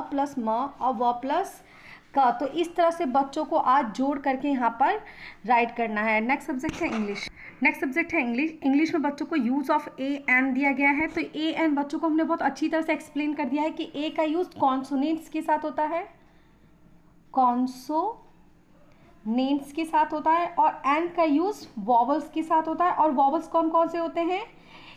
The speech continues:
ए, ई, आई, ओ, यू। अगर आप मेरे चैनल पर नए हैं तो आप मेरी प्रीवियस वीडियो देख सकते हैं। तो आपको क्या करना है, ए के, ए किस, ए किसके साथ यूज़ होगा? Consonant के साथ।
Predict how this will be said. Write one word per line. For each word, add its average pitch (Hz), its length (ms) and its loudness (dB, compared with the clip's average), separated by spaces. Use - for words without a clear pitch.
ए, 359 280 -2
ई, 311 320 0
आई, 247 220 4
ओ, 330 320 4
यू। 208 460 0
अगर 285 180 4
आप 370 160 2
मेरे 339 160 2
चैनल 311 280 0
पर 285 120 0
नए 254 200 2
हैं 311 180 2
तो 320 80 4
आप 302 140 4
मेरी 302 120 -2
प्रीवियस 277 520 -2
वीडियो 262 320 0
देख 254 280 -4
सकते 311 320 -2
हैं। 330 280 0
तो 311 60 2
आपको 320 580 0
क्या 330 180 4
करना 330 300 4
है, 359 160 2
ए 330 160 2
के, 349 80 0
ए 320 140 -2
किस, 349 160 -2
ए 311 120 -2
किसके 320 320 -4
साथ 330 200 0
यूज़ 320 180 0
होगा? 339 160 0
Consonant 285 600 0
के 339 60 -4
साथ। 370 180 0